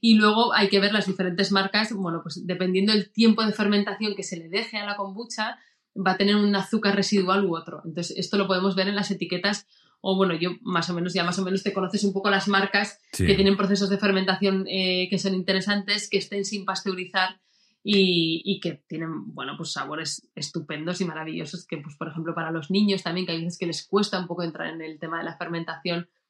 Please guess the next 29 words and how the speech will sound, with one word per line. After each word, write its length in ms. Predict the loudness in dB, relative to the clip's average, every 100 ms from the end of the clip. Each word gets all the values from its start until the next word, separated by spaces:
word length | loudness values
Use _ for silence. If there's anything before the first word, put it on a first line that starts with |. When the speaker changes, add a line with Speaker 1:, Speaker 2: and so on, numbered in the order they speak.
| _
Speaker 1:
pues 160 | -8 -6
puede 160 | -4 -2
ser 140 | -2
como 180 | -2 -2
una 180 | 0 0
vía 400 | 0 0 -4 -14 _ _
de 100 | -8
entrada. 480 | -6 -8 -12 -16 -20 _ -14 -14 -10 -4
Speaker 2:
Para 160 | 0
la 60 | 2
gente 220 | 2 4
que 100 | 4
sí 120 | 4
toma 220 | 4 4
lácteos, 340 | 4 2 0 0
retomando 380 | 2 4 6 6
lo 120 | 6
de 100 | 6
antes, 460 | 6 4 2 0 0
eh, 180 | 2 2
estamos 240 | 2 2 4
hablando 160 | 4
de 100 | 4
yogures, 720 | 4 6 6 6 4 4 2 0
kéfir, 800 | 0 0 2 4 4 4 0 -8 -20 -20 _ _ 0
eh, 840 | 2 4 2 2 2 0 -4 -8
quesos. 400 | 0 0 2 2
Speaker 1:
Quesos, 880 | 4 2 4 0 2 -2 -4 -10 -14 _ -4
hmm. 300 | -4 -4